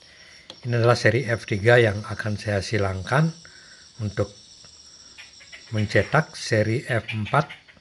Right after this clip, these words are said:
Tentu saja di sini saya mempersiapkan betina yang istimewa juga. Nah, kali ini saya kebetulan dari hasil silangan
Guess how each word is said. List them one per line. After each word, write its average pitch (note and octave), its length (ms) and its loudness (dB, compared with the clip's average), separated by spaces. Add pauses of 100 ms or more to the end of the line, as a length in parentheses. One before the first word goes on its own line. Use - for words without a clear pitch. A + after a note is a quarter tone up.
(680)
Tentu A2 240 -2
saja A2+ 320 4
di B2+ 80 -8
sini A#2 320 -4
saya A#2 160 0
mempersiapkan A2+ 800 -2
betina G#2 480 0
yang G#2 240 2
istimewa A2 640 0
juga. G#2 480 2 (1200)
Nah, G#2 80 2
kali A2 240 4
ini A#2+ 160 2
saya A#2 400 4
kebetulan A2+ 720 0 (960)
dari A2+ 240 2
hasil A2+ 320 2
silangan A#2+ 720 2